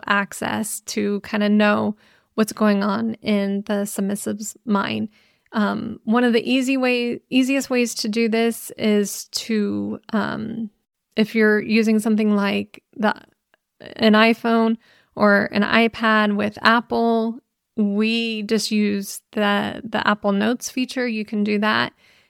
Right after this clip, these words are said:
And the submissive can write in there, and also the dominant will get an alert when something new is added. And so that's a really neat feature too.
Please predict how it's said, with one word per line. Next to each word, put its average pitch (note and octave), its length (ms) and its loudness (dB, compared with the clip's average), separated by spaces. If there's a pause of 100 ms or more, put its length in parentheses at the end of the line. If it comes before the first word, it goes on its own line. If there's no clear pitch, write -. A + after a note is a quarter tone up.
(140)
And G#3 500 4 (240)
the G#3 320 2
submissive G#3 540 -2
can G3 280 0
write G#3+ 300 0
in G#3+ 220 4
there, G#3+ 460 2
and G#3 500 0 (100)
also G#3 640 2
the G3+ 600 0
dominant G3+ 520 2
will G3+ 560 -2
get G#3 280 0
an G#3 140 2
alert A3 640 0 (500)
when G3+ 600 2
something G3+ 460 2
new G3+ 280 2
is G3 280 -6
added. G#3 480 -6
And G3 180 -2
so A3 100 -2
that's G#3 260 -2
a A3 40 -2
really G3+ 400 0
neat G3 320 -2
feature G#3+ 600 -8 (100)
too. G#3+ 500 -8